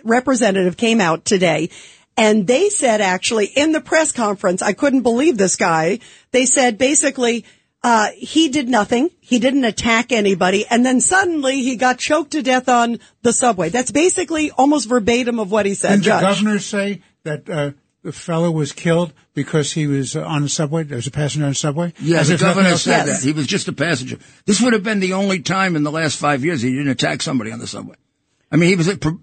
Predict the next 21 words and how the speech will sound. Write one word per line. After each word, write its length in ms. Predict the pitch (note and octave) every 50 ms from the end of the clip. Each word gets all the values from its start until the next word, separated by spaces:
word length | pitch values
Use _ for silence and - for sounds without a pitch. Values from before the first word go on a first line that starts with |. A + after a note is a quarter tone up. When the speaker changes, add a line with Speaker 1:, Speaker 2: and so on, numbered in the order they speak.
| _ _
Speaker 3:
he 160 | - D3+ E3+
was 160 | E3 E3 C3
a 80 | C3+ B2
habitual 760 | G2+ C#3 A#2+ F#2 D3 E3+ - - F#3+ G3+ G#3+ A3+ A#3 C#4 C#4+ - _
Speaker 1:
Yeah, 140 | - A#3 G3+
forty-two 680 | - - B3 B3+ C#4 D#4 D4 B3+ - - D#4+ C4 C4
priors. 420 | - - B3 A#3+ G#3 F#3+ - C#3+ E3+
Speaker 3:
He 40 | E3+
was 200 | D#3+ D3+ C#3+ B2+
a 40 | C#3+
habitual 420 | C3 - A3+ - - F#3+ G3 F#3
criminal, 380 | - - E3 D3 B2 G#2+ - - _
a 80 | A#2
career, 400 | A#2 - - E3 F3+ G3 A3 G#3+
what 140 | E3 D#3 E3+
you 80 | E3 D#3+
would 100 | D#3+ C#3+
call 220 | - E3 E3 D3+
a 60 | C#3
career 280 | - - C#3+ D#3+ E3 F3
criminal. 440 | - - C3+ C3 A#2+ A#2 C3 D#3+